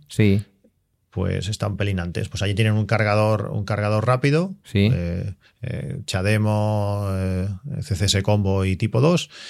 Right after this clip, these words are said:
Speaker 2: Y yo te digo, mientras estábamos desayunando, el coche estuvo cargando y sa-, y llegué a casa con más batería después de ochenta kilómetros de lo que,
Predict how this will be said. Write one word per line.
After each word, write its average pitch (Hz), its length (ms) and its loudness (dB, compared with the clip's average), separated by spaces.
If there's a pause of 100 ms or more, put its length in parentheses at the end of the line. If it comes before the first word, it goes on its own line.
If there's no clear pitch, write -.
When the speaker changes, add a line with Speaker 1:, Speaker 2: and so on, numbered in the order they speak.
(140)
Speaker 2:
Y 110 180 4
yo 110 80 4
te 117 60 6
digo, 127 180 6
mientras 95 240 4
estábamos 110 300 4
desayunando, 120 500 6
el 123 80 2
coche 113 160 2
estuvo 110 280 4
cargando 117 440 2
y 123 40 2
sa-, 101 140 2
y 98 100 -2
llegué 92 160 2
a 104 60 0
casa 113 240 0
con 107 120 0
más 104 140 2
batería 104 560 2
después 104 240 -2
de 104 60 2
ochenta 101 240 0
kilómetros 107 420 2
de 117 80 2
lo 98 140 0
que, 90 260 -2